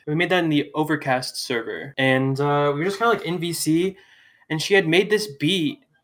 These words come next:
based off of, uh, Pixie Sticks by me. Like, one of, like, the first songs that I have on my SoundCloud page. And so I was like, "That's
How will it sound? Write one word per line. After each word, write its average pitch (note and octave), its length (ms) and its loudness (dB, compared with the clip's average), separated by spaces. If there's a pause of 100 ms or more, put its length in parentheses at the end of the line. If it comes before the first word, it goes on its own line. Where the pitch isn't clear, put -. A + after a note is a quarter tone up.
(220)
based D#3+ 320 0
off D#3+ 240 4
of, C#3+ 380 2 (100)
uh, B2+ 280 2
Pixie E3+ 420 -4
Sticks - 460 -10
by A#2+ 720 -2
me. B2+ 540 -4 (220)
Like, B2+ 180 -4 (140)
one C#3+ 120 2
of, D3 60 0
like, C#3+ 140 2
the C#3+ 80 0
first D3 480 0
songs C#3+ 260 4
that C3+ 80 2
I B2+ 80 6
have C3+ 140 6
on C3 100 2
my A#2 200 0
SoundCloud C3 540 -2
page. G#2 360 -6 (520)
And C#3 120 -8
so D#3+ 80 2
I - 20 6
was D3+ 100 2
like, C#3+ 220 -4
"That's - 380 -2